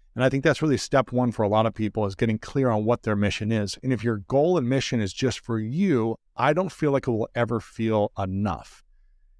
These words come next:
because I did that over and over again and I accomplished so much. And I was almost angry after I would accomplish my big goals of five, ten years. I was almost, like, upset because I thought I would feel something different.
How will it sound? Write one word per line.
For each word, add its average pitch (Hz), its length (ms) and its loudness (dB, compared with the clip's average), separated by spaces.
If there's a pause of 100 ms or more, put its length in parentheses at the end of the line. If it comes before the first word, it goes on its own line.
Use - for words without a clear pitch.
because 131 300 2
I 127 180 4 (160)
did 156 220 2
that 117 260 2
over 143 320 -2
and 127 80 0
over 131 240 0
again 110 260 0
and 107 100 0
I 101 80 0
accomplished 147 540 -4
so 107 140 0
much. 95 460 -6 (640)
And 131 100 0
I 139 40 2
was 147 120 -2
almost 180 320 -2
angry 139 460 0
after 117 260 0
I 113 40 4
would 107 100 2
accomplish 113 440 -2
my 107 200 0
big 104 420 -2
goals 110 380 0
of 98 100 -6
five, 107 380 2
ten 104 260 -4
years. 110 240 0
I 110 60 0
was 107 100 -2
almost, 147 240 -4
like, 120 320 2 (520)
upset 147 440 2
because 123 220 -4
I 117 60 2
thought 139 140 -2
I 139 40 4
would 117 160 0
feel 139 400 -2
something 101 520 -4
different. 95 360 -4